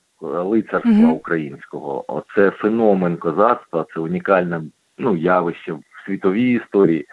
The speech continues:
Speaker 1: І я отак почав писати книгу. Тобто телепроект плав-,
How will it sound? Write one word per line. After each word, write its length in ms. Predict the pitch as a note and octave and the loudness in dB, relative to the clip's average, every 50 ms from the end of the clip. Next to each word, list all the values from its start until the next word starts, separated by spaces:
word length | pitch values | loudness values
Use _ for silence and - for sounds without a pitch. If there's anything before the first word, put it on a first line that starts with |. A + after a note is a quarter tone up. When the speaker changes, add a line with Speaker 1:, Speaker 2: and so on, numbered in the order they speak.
| - - - - - - - - - - _ | -20 -20 -20 -20 -20 -20 -20 -20 -20 -18 _
Speaker 1:
І 580 | - - A2+ A#2+ B2 B2+ C3 C3 B2+ B2+ B2+ A#2 - _ _ _ _ _ _ _ _ _ _ _ - | -4 0 2 4 4 4 4 4 4 4 2 0 -2 _ _ _ _ _ _ _ _ _ _ _ -10
я 260 | D#2+ F2 G2+ A2+ B2 | -2 2 4 6 6
отак 300 | B2+ A2 - A2 G#2+ - | 4 4 2 2 0 0
почав 360 | - G2+ - - G#2+ G2 F#2 - | -2 -6 -4 0 0 -2 0 -2
писати 380 | F#2 E2+ - F#2+ E2+ - F2 | -4 -4 -2 -2 -2 -2 -4
книгу. 420 | - - D#2+ D#2+ D2+ C#2 C2 D2 - | -8 -8 -8 -10 -10 -10 -12 -12 -10
Тобто 260 | - E2 - - - - - | -10 -10 -10 -12 -10 -2 2
телепроект 580 | C3 C3 B2 A#2 F#2+ G#2+ G#2+ B2 B2+ A#2+ - _ _ _ _ _ - | 2 4 4 4 4 4 4 2 2 2 -2 _ _ _ _ _ 0
плав-, 360 | A#2+ B2+ C3 B2+ A#2 G#2+ | 2 2 4 4 2 0